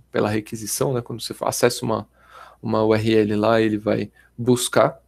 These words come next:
ah, o, o H T M L relativo àquela, àquela requisição, e ele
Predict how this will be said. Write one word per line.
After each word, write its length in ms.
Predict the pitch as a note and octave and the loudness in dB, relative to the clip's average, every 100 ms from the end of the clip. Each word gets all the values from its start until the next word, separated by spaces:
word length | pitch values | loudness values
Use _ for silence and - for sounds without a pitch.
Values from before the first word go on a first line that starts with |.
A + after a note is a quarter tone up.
| _ | _
ah, 260 | - A2 - | -4 -2 -4
o, 360 | A2 G#2 - A2 | -8 -8 -4 0
o 60 | G#2 | 0
H 160 | G#2+ | 0
T 120 | A2 A#2 | 0 0
M 120 | A2+ | 0
L 160 | A2 | 0
relativo 480 | G#2 G#2+ G#2+ - A2 | 0 -2 -4 -8 -12
àquela, 400 | G#2 A2 A2+ A2+ _ _ - - - | -6 -4 -4 -6 _ _ -20 -14 -6
àquela 340 | B2+ - G#2+ | -4 -2 -2
requisição, 720 | A2 A2+ A#2 D3 - C#3+ F#3+ _ _ _ - - - _ | -2 -4 -6 -6 -2 -2 -2 _ _ _ -18 -18 -20 _
e 680 | C#3+ C#3+ D#3 D#3 D#3 D#3 - _ _ - | 2 2 4 2 2 0 -4 _ _ 4
ele 320 | E3 F3 - | 6 6 -4